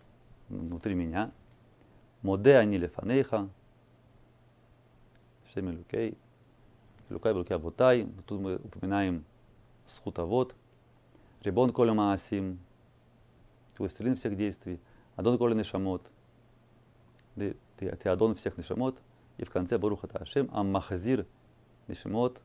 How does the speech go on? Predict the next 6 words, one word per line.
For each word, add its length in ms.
левгарим 460
митим. 320
Вгарим 300
митим — 360
это 480
выражение 840